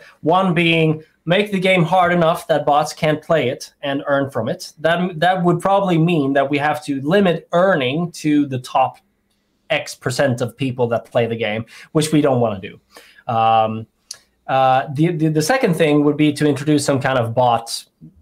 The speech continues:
fighting mechanics like a captcha. And so that's what we're leaning towards right now, to have, like,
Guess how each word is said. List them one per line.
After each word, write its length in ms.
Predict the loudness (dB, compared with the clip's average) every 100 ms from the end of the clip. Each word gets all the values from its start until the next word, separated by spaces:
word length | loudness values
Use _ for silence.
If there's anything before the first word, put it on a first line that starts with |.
| _ _
fighting 640 | _ -6 0 0 0 0
mechanics 540 | 0 0 -2 -2 -6 -4
like 180 | -4 -4
a 40 |
captcha. 680 | -10 -6 -6 -8 -10 -10 -10 _ _ -20 -20 -20 -6
And 280 | -2 -2 0
so 220 | 0 2
that's 280 | 2 0 0
what 200 | -2 2
we're 460 | 2 4 2 -2
leaning 480 | -2 0 2 4 2
towards 440 | 2 2 2 0 0
right 200 | 0 0
now, 280 | 0 2 0
to 160 | 0
have, 380 | -2 0 0 2
like, 280 | 2 0 -2